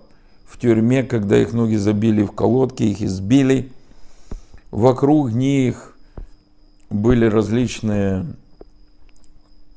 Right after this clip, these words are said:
в основном тяжкие уголовные преступники. И, естественно, им оставалось плакать,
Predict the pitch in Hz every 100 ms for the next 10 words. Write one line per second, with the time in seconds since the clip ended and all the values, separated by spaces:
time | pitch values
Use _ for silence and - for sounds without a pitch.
0 | - 107 98 101 117 113 113 120 113 120
1 | 117 - 110 98 107 110 95 98 95 92
2 | - - 139 131 113 120 110 - - -
3 | - - - - - - - 110 110 110
4 | 110 107 95 - - - - _ - -
5 | - 104 117 123 - 151 156 - 117 120
6 | 110 98 92 - - - - - 104 107
7 | 104 - 117 123 123 113 101 - - -
8 | _ _ _ - - 120 127 151 170 170
9 | 156 -